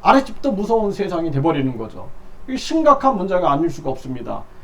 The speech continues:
이 정치 사기꾼 이 개자식들을 정말 국민들이 심판하지 않으면 안 됩니다. 이놈들은 이런 문제 해결할 생각은 없어요.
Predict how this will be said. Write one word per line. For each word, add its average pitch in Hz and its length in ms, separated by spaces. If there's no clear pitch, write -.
이 262 160
정치 254 380
사기꾼 269 580
이 185 220
개자식들을 214 1080
정말 294 680
국민들이 277 440
심판하지 240 600
않으면 190 200
안 135 120
됩니다. 135 360
이놈들은 269 720
이런 285 240
문제 269 220
해결할 285 340
생각은 233 380
없어요. 135 500